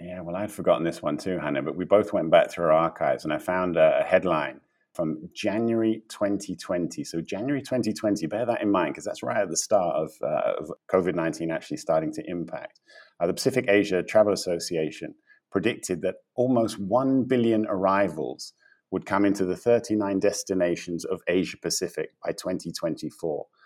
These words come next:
Now, this was part of their twenty twenty to twenty twenty-four forecasting. They tried to figure out five years ahead. Uh, obviously, at that time, from twenty nineteen, when they would have done the research, it was a buoyant time for travel and tourism. And they anticipated that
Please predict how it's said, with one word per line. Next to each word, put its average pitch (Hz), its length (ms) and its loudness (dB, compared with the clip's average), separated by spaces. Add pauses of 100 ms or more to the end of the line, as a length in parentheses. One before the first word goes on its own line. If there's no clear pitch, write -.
(320)
Now, 98 240 4
this 123 180 2
was 120 120 4
part 110 320 2
of 85 140 -6
their 85 360 6
twenty - 360 0
twenty 95 420 0
to 90 100 -6
twenty 90 340 -4
twenty-four 82 640 -6
forecasting. 85 920 0
They 85 140 -6 (180)
tried 87 280 -2
to 82 80 -8
figure 85 380 -2
out 82 260 -4
five 87 340 0
years 82 300 0
ahead. 87 440 -4 (420)
Uh, - 100 -14
obviously, 90 280 -4
at - 60 -10
that 78 200 -6
time, 110 320 -2
from 90 160 -4
twenty 87 280 -4
nineteen, 90 460 -4
when 82 140 -2
they 80 60 -4
would 80 120 -4
have 80 100 -6
done 85 200 -2
the 82 80 -4
research, 90 580 -4 (300)
it - 60 -10
was - 80 -8
a 78 60 -6
buoyant 95 340 2
time 87 260 -2
for 85 100 -6
travel 87 340 2
and 85 120 -2
tourism. 90 540 0 (380)
And 87 100 -2
they 98 140 6
anticipated 92 760 -2
that 82 200 0